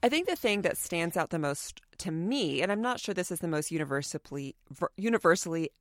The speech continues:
applicable, but was the second section of the book talks, well, I don't even know if it was the whole second section, but about the patriarchy,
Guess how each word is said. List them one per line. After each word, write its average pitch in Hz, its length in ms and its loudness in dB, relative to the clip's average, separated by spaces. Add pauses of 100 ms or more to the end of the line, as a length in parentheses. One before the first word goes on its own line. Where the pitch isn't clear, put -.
(140)
applicable, - 640 -4 (480)
but 185 240 10
was 175 400 6 (200)
the 202 100 2
second - 380 -2
section 196 280 -2
of 165 60 0
the 156 60 2
book 147 280 0
talks, - 560 -6
well, 190 300 -6
I - 60 -4
don't 175 140 0
even 156 160 -2
know 139 80 0
if 135 80 -2
it - 60 -10
was 143 120 -2
the 139 100 -2
whole 160 200 2
second 143 280 -4
section, 135 300 -4
but 147 160 4
about 143 480 6 (440)
the 180 80 4
patriarchy, 190 920 0